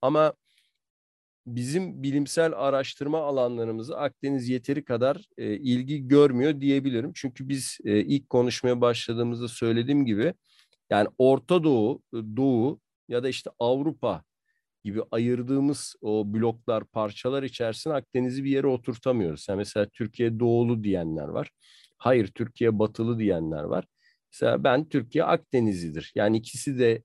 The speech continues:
değildir ya da ikisi de aynı andadır diyen biriyim şah-, şahsi olarak. E, ama bu benim ya da benim gibi düşünen, tabii başka kişilerde mutlaka var,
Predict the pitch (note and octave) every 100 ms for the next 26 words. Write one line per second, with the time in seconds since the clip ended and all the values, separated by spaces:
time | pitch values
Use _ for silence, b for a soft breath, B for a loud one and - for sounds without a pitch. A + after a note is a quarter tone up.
0 | - A2+ F#2+ F2 C3+ C3 C#3+ C3+ C#3 -
1 | D#3 C#3 C3+ - B2+ A#2+ G#2+ F2 F2+ F2
2 | E2 E2 E2 - _ _ _ _ - F#2
3 | E2+ D#2+ D#2+ F#2+ F3+ - - G#2 - -
4 | - E2+ - - E2+ E2 F#2 G#2 _ _
5 | _ _ _ B2 B2+ C#3+ F3+ D#3+ F#3 E3+
6 | _ _ _ - E3+ D3+ E3 - D#3 B2
7 | C#3+ D#3+ D#3 C3+ A2 G2 - B2 C#3 C#3+
8 | B2 B2 B2 - A#2 - A2+ A2 G#2+ A2+
9 | A2+ F#2+ - F#2+ F#2+ G2 B2